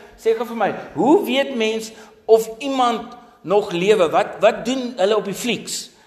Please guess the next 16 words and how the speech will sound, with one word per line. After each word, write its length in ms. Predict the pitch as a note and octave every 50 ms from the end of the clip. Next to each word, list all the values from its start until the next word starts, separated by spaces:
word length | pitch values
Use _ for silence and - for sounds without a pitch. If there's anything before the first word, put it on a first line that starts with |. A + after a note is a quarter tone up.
| _ _ _ -
As 140 | F#3 F3+ - E3+
daar 240 | E3 F#3+ G#3+ -
iemand 400 | A#3 A#3 A3 G#3+ G#3 G3 - -
is 140 | G#3 G3+ D#3+ E3+
wat 140 | F3+ F3 -
so 160 | - G#3+ G#3+ G#3 G3+ F#3 E3 D#3 - - - -
in 100 | - F3+
'n 100 | F3+ F3
groot 260 | F3 - G#3 G#3 -
ongeluk 440 | G#3 G#3+ G#3 G#3 F#3+ F#3+ G3+ G3+ -
was 220 | F#3 F#3 F3 - F3+
of 100 | E3 D3+
raak 300 | D#3+ F3 G3 G3 - -
geskiet 360 | G3+ G3 - - G3+ - G3
is 200 | F#3+ - F3+ -
of 220 | - E3+ D3+ -